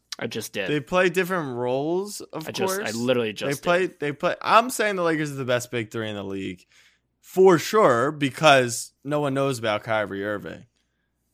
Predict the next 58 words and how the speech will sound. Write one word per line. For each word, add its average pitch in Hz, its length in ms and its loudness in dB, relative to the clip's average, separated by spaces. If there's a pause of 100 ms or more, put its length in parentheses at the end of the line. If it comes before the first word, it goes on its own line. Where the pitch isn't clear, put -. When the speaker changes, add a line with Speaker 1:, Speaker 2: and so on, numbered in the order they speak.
(220)
Speaker 2:
and 104 120 -12
his 107 160 -8
Speaker 1:
Yeah, 196 140 -2
Speaker 2:
situation. - 140 -12
Speaker 1:
but 117 100 -6
if 110 120 -12
you're 127 140 -4
saying 180 340 0
a 156 60 -2
fl-, - 260 -6
just 123 320 -8
as 147 300 4
is 151 240 0
the 127 100 -4
roster, 120 480 0
the 107 80 -12
big 127 240 -6
three 151 180 -4
in 139 120 -4
Brooklyn 107 400 -10
versus 104 240 -16
the 110 80 -20
big 113 240 -10
three 131 220 -6
in 131 200 -8
L 123 160 -4
A, 92 220 -12 (560)
give 123 120 -10
me 107 100 -12
Brooklyn 101 340 -12
any 95 100 -12
Speaker 2:
But 156 80 0
Speaker 1:
day 156 60 0
Speaker 2:
it's 160 160 -6
Speaker 1:
of 156 60 -4
the 143 60 -4
week. - 80 -12
Speaker 2:
LeBron. 127 500 -4 (640)
Speaker 1:
I - 80 -8
know. 131 240 -10 (1200)
Yeah, 208 180 0
he's - 160 -14
gonna 127 160 -4
have 131 100 -8
to 156 80 -8
carry 123 420 -6
a 117 100 -4
lesser 107 320 -10
team. 175 320 -10 (500)
It's - 140 -20
not, 107 280 -12
it's - 220 -14
not 127 320 -8
anything 127 280 -8
he's 127 140 -10
not 127 140 -6
used 147 260 -6
to. 90 200 -12